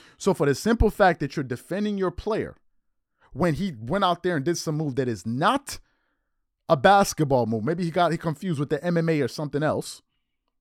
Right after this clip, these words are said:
it was laughable that Steve Kerr was defending that. It really, really was.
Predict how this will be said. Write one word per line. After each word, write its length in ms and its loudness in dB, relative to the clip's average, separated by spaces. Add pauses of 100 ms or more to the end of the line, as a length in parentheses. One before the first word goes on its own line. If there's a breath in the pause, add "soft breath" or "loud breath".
(420)
it 140 2
was 180 8
laughable 800 4
that 160 2
Steve 420 -4
Kerr 180 0
was 240 2
defending 600 -6
that. 180 -18 (840)
It 80 4
really, 320 6
really 220 4
was. 400 2